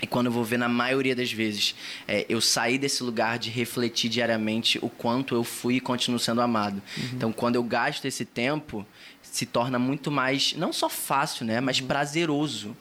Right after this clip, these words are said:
Speaker 2: Uhum.
Speaker 1: você amar as pessoas. Então, acho
Speaker 2: Sim.
Speaker 1: que é muito um segredo mesmo, assim.
Speaker 2: Sim, cara, tem uma passagem que eu até deixei separada aqui, tá em João, capítulo treze, versos trinta e quatro e trinta e cinco. Quando eu li essa passagem,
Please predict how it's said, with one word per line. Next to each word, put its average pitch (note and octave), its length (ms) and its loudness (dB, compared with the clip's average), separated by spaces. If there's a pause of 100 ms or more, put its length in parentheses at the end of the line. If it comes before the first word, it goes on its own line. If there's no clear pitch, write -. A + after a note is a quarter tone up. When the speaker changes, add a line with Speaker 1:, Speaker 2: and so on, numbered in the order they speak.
Speaker 2:
Uhum. B2+ 280 -4
Speaker 1:
você A#2 240 2
amar A2 220 2
as A2 80 2
pessoas. G#2+ 460 -2
Então, A2+ 120 -2
acho A2+ 120 4
Speaker 2:
Sim. A#2+ 80 2
Speaker 1:
que A#2 60 2
é A#2 220 2
muito A#2 300 -2
um C#3 240 -2
segredo A#2 540 2
mesmo, G2+ 300 0
assim. G2 280 -2
Speaker 2:
Sim, - 260 0
cara, F3 300 0
tem D#3+ 160 -2
uma F3 160 2
passagem E3 680 2
que - 80 -10
eu C3+ 60 0
até D3+ 380 0 (220)
deixei D3 300 0
separada C3 460 2
aqui, D#3 180 -2
tá C#3+ 140 -2
em D3+ 140 2
João, D3 500 2 (460)
capítulo D3+ 420 -4
treze, D#3 400 -2
versos D3+ 320 -2
trinta E3 280 -6
e D#3 40 -6
quatro D#3 320 -2
e - 20 -14
trinta E3+ 240 -2
e F#3+ 60 2
cinco. - 380 0 (580)
Quando G3+ 200 0
eu A3+ 80 2
li A3 120 0
essa B3 240 2
passagem, E3+ 640 0